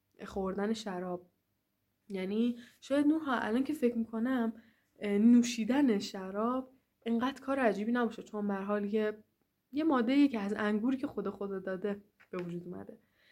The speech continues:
ولی شاید خدا می‌خواسته ببینه که ما چقدر می‌تونیم مقابله بکنیم در برابر چیزی که اون بهمون گفته.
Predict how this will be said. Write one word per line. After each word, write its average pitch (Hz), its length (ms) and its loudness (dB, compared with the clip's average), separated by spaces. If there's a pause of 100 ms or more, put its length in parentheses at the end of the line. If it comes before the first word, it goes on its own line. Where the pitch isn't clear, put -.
(260)
ولی 294 100 2
شاید 349 280 0
خدا 285 200 2
می‌خواسته 277 380 -6
ببینه 302 540 0
که - 140 -10
ما 240 200 2
چقدر 254 560 -8
می‌تونیم 190 540 -8 (600)
مقابله 214 360 2
بکنیم 247 380 2
در 190 200 -2
برابر 208 640 -2
چیزی 220 280 -12
که 233 100 -10
اون 185 200 -4
بهمون 175 260 -6
گفته. 190 460 -10